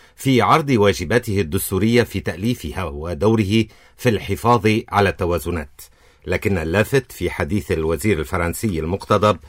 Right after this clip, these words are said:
للإعلام قبل مغادرته تشديده على إجراء الانتخابات النيابية في موعدها، ملوحاً بمزيد من العقوبات على المسؤولين اللبنانيين إذا استمر التعطيل، وبانتظار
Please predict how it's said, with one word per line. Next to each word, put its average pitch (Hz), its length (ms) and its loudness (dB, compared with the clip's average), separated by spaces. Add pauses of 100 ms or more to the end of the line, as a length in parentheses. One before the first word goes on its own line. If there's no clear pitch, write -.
(200)
للإعلام 113 760 2
قبل 90 200 -2
مغادرته 90 800 -2 (560)
تشديده 127 640 2
على 101 280 4
إجراء 98 480 -2
الانتخابات 95 680 -4
النيابية 92 520 0
في 98 160 -4
موعدها، 82 580 -4 (400)
ملوحاً 95 520 0
بمزيد 87 640 -2
من 85 340 -2
العقوبات 90 640 0 (360)
على 110 220 4
المسؤولين 101 640 0
اللبنانيين 92 680 0 (180)
إذا 95 160 -2
استمر 90 440 -4
التعطيل، 80 500 -8 (460)
وبانتظار 85 800 0